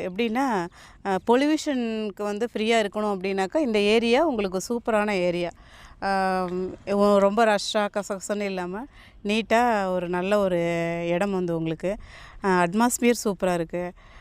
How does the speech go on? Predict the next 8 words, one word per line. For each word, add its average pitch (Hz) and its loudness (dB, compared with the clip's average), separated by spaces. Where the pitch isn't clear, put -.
உங்களுக்கு 180 2
இன்வெஸ்ட்மெண்ட்டுக்கும் 254 0
சரிங்க, 202 2
இல்ல 220 2
வீடு 247 -2
கட்டி 233 -2
குடியிருக்கிறதுனாலும் 220 -2
சரி, 180 -2